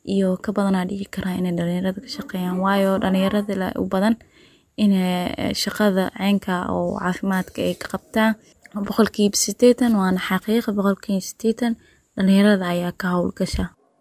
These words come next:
Wasaaradda Waxbarashada Hirshabelle, dhalinyarada inay u dhiibaan dhanka caafimaadka, inkastoo dhanka caafimaadka ay si zaa'id ah ugu firfircoon yihiin. Si loo caawiyo dadka danyarta ah ee caafimaadka u baahan,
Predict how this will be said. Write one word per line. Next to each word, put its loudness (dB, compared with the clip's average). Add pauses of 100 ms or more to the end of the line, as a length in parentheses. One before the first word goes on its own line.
(640)
Wasaaradda 0
Waxbarashada 0
Hirshabelle, 2 (160)
dhalinyarada 2
inay 4
u -2
dhiibaan 0 (800)
dhanka 2
caafimaadka, -4
inkastoo -4
dhanka -4
caafimaadka -4
ay 0
si -10
zaa'id -2
ah -4
ugu 0
firfircoon -4
yihiin. 0 (680)
Si -2
loo 2
caawiyo 0
dadka -6
danyarta -4
ah -6
ee -6
caafimaadka -6
u -2
baahan, -4